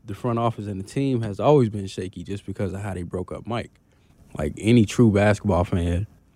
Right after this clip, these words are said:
especially if you came from Chicago like Dwayne Wade did, 'cause he was the one who made the comment, like, you cannot believe that they let Michael Jordan get out of here. So, like, if you don't take care of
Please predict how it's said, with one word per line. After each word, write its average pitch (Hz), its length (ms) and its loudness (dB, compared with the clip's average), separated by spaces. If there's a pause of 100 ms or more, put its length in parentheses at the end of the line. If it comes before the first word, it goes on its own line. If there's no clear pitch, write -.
(140)
especially 117 320 4
if 98 100 -2
you 104 80 -6
came 98 240 -4
from 92 120 -6
Chicago 101 500 -4
like 87 180 -8
Dwayne 92 300 -6
Wade 104 260 4
did, 92 200 -4
'cause 90 120 -10
he 117 80 -2
was 104 100 -4
the 98 60 -4
one 87 120 -4
who 90 60 -6
made 82 180 -6
the - 60 -14
comment, 110 440 -8
like, 90 160 -10
you 98 180 -10
cannot 110 440 -2
believe 104 300 0
that 92 200 -8 (280)
they 104 100 -8
let 98 180 -4
Michael 101 220 -2
Jordan 104 240 0
get 107 120 0
out 113 160 0
of 98 60 -2
here. - 160 -8 (380)
So, - 140 -16
like, 98 140 -12
if 95 140 -14
you 135 180 -4
don't 131 320 -2
take 127 200 -8
care 123 400 -2
of 107 420 -10